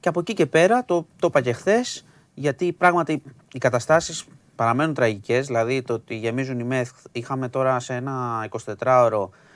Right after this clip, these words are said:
ένα θάνατο σαραντάχρονου και ένα εικοσιδιάχρονου στη Θεσσαλονίκη, έτσι, από κορονοϊό. Τώρα, η, και μόνο που ακούς τις ηλικίες,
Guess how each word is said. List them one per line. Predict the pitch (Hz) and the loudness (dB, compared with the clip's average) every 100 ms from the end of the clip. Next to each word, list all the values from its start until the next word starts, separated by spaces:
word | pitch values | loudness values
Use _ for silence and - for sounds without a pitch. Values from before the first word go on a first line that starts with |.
| _ | _
ένα | - 123 | -8 -6
θάνατο | 120 131 123 | -4 -4 -6
σαραντάχρονου | - 113 113 135 123 113 104 101 | -4 -4 2 4 4 -2 -8 -10
και | 110 | -10
ένα | 117 120 113 107 | -10 -8 -10 -12
εικοσιδιάχρονου | 107 113 107 117 127 123 98 90 - _ _ _ | -12 -12 -4 2 2 0 -12 -14 -20 _ _ _
στη | - | -14
Θεσσαλονίκη, | 101 98 101 95 95 107 143 190 _ _ _ _ - - | -12 -6 -4 -4 -6 -8 -8 -10 _ _ _ _ -20 -12
έτσι, | 117 120 113 | -10 -10 -10
από | 98 98 | -10 -4
κορονοϊό. | 104 101 101 107 143 160 | -2 -2 -4 -4 -2 -2
Τώρα, | 147 147 143 - - | 0 0 0 -6 -16
η, | - 131 123 120 | -6 -4 -4 -2
και | 131 | -2
μόνο | 143 131 | 0 0
που | 120 | -2
ακούς | 110 123 | -4 -10
τις | - | -10
ηλικίες, | 110 104 - 175 202 - | -10 -10 -4 -2 -2 -8